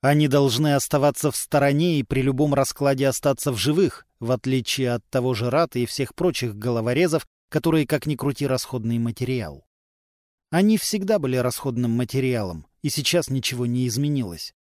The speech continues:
Если выживут, значит, им повезло.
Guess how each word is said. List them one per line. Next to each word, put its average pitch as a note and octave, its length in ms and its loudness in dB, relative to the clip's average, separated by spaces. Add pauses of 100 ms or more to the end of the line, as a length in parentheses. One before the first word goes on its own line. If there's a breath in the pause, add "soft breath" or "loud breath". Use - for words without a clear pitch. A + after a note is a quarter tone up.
(300)
Если C3+ 400 0
выживут, F#3 640 0
значит, A2+ 480 -4
им B2+ 100 -2
повезло. D3+ 600 0